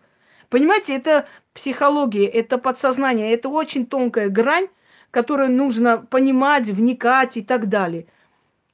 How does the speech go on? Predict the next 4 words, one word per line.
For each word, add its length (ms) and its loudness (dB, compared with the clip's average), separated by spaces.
И 260 -2
я 360 4
абсолютно 680 2
уважаю, 720 2